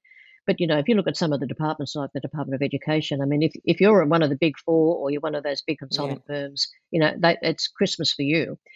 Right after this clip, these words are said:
Speaker 1: So there's a whole lot of money that is being wasted. And,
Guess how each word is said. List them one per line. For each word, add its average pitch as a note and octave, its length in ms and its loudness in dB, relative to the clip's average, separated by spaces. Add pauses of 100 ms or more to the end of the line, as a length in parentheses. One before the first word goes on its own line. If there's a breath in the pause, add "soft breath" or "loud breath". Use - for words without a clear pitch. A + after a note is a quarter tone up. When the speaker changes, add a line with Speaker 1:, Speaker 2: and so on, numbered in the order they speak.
(340 loud breath)
Speaker 1:
So A3 260 6 (300)
there's A#3+ 200 2
a A#3 60 -2
whole D#4+ 320 -8
lot F4 140 -2
of F3+ 80 0
money E3+ 460 0
that C#3+ 120 -6
is C#3+ 240 -6
being C#3 380 -2
wasted. D#3+ 560 -2 (520)
And, F#3+ 300 2